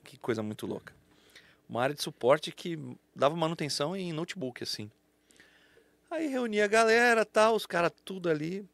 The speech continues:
tinha lá uns trinta cara. E aí falou, "Olha,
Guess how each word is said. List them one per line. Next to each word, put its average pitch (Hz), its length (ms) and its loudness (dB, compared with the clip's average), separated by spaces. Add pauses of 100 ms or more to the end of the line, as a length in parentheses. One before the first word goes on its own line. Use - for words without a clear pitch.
tinha 143 240 -12
lá 135 100 -14
uns 127 160 -16
trinta - 400 -8
cara. 151 480 -6 (1080)
E 131 140 -10
aí 139 160 -4
falou, 143 260 -8
"Olha, 127 300 -2